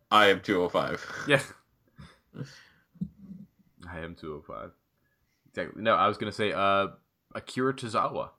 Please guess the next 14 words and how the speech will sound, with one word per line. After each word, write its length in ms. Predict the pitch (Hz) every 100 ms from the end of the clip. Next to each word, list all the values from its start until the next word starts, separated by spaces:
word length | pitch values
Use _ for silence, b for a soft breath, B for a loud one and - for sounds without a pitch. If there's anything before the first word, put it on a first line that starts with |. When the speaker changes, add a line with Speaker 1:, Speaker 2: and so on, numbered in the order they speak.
| -
Speaker 2:
I 80 | 80
think, 200 | 90 82
would 80 |
be 100 | 78
the 80 | 80
guy. 280 | 76 69 - _ _ _ _ _ _ _
'Cause 520 | 104 131 151 156 143 117
he 80 |
had 80 | 107
Speaker 1:
Mm. 20 | 101
Speaker 2:
had 120 | 92
a 40 |
feud 280 | - 104 107
with, 280 | 104 -